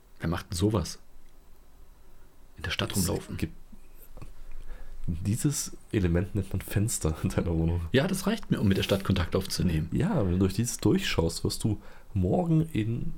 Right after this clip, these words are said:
Speaker 2: circa zwölf Stunden Menschen sehen. Das sind diese kleinen Punkte mit den zwei Beinen dran, die sich da
Speaker 1: Ich hab
Speaker 2: draußen
Speaker 1: mich schon
Speaker 2: bewegen.
Speaker 1: immer gefragt, danke.
Speaker 2: Ja.
Speaker 1: Und die
Speaker 2: Siehst du
Speaker 1: laufen in
Speaker 2: so?
Speaker 1: die Stadt, ja?
Speaker 2: Ja, ja, die laufen in die Stadt,
Speaker 1: Hm.
Speaker 2: aus der Stadt raus, durch die Stadt durch.
Speaker 1: Ich hab das
Speaker 2: Treffen
Speaker 1: Fenster
Speaker 2: sich.
Speaker 1: noch nie so benutzt, muss ich ehrlich sagen.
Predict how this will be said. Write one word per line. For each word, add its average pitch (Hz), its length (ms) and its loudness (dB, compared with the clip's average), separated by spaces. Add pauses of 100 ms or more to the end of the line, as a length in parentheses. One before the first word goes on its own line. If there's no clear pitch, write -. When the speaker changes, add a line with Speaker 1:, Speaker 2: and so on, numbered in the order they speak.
(120)
Speaker 2:
circa 147 600 0 (1040)
zwölf 127 460 0
Stunden 120 600 -2 (240)
Menschen 107 580 4
sehen. 78 240 4
Das 78 120 2
sind 95 160 2
diese 95 100 0
kleinen 101 220 0
Punkte 156 380 2
mit 110 100 4
den - 20 -2
zwei - 180 0
Beinen 123 280 0
dran, 80 180 0
die 80 80 4
sich - 80 -6
da 92 60 4
Speaker 1:
Ich - 60 -6
hab - 40 -4 (120)
Speaker 2:
draußen 110 60 4
Speaker 1:
mich 90 120 6
schon - 100 6
Speaker 2:
bewegen. 143 160 4
Speaker 1:
immer 123 180 6
gefragt, 98 460 2
danke. 90 240 2 (180)
Speaker 2:
Ja. - 140 2 (1400)
Speaker 1:
Und 85 180 0
die 101 60 8
Speaker 2:
Siehst 151 100 6
du 180 40 10
Speaker 1:
laufen 156 120 6
in 175 40 4
Speaker 2:
so? - 20 2
Speaker 1:
die 135 80 2
Stadt, - 260 2
ja? 160 200 2 (140)
Speaker 2:
Ja, 117 180 2
ja, 123 460 0
die 107 60 -8
laufen 104 280 0
in 156 40 4
die 151 140 2
Stadt, - 260 -4
Speaker 1:
Hm. 90 140 2
Speaker 2:
aus - 140 2
der 120 120 2
Stadt - 260 -6
raus, 104 360 0
durch 107 180 2
die 107 140 0
Stadt - 280 -2
durch. 82 200 2
Speaker 1:
Ich 85 100 -4
hab - 80 2
das - 140 2
Speaker 2:
Treffen 98 160 4
Speaker 1:
Fenster 95 160 4
Speaker 2:
sich. 98 80 6
Speaker 1:
noch 98 80 0
nie 110 100 6
so 113 140 2
benutzt, 98 400 2
muss 85 160 2
ich 80 100 0
ehrlich 80 200 2
sagen. 87 320 2